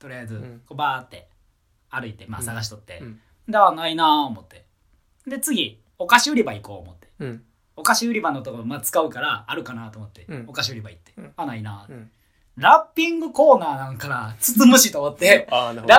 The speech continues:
Speaker 1: ッピングコーナーも行ってんな。あ、ないなぁってなって。
Speaker 2: うん。
Speaker 1: で、店員さんに聞こうかな思って。聞いたら早いやろうし、と思っ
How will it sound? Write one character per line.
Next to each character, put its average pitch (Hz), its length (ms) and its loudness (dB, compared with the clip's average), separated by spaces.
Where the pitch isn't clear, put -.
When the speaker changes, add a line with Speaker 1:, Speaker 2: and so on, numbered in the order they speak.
Speaker 1:
ッ - 20 -18
ピ 294 120 2
ン 277 40 -2
グ 254 100 -2
コ 233 120 6
ー - 20 10
ナ 185 80 4
ー 131 60 -8
も 117 60 -12
行 117 80 -14
っ - 40 -20
て 113 100 -12
ん 107 60 -10
な。 - 240 -6
あ、 233 100 8
な 208 180 4
い 202 100 -2
な 208 160 4
ぁ - 60 -4
っ 110 40 -18
て 110 60 -20
な 98 80 -18
っ - 40 -20
て。 - 60 -20
Speaker 2:
う - 40 -20
ん。 - 20 -18
Speaker 1:
で、 165 60 -16
店 240 220 0
員 247 120 2
さ 220 160 2
ん 220 40 -2
に 220 80 -2
聞 220 100 -10
こ 247 120 0
う - 40 -6
か 180 100 2
な 127 200 -4
思 110 140 -14
っ 104 40 -20
て。 104 300 -20
聞 220 80 -6
い - 20 -8
た 131 80 -10
ら 110 60 -10
早 135 160 -10
い - 20 -12
や 110 80 -12
ろ 98 80 -20
う 95 60 -20
し、 110 140 -18
と 104 120 -20
思 - 80 -20
っ - 20 -20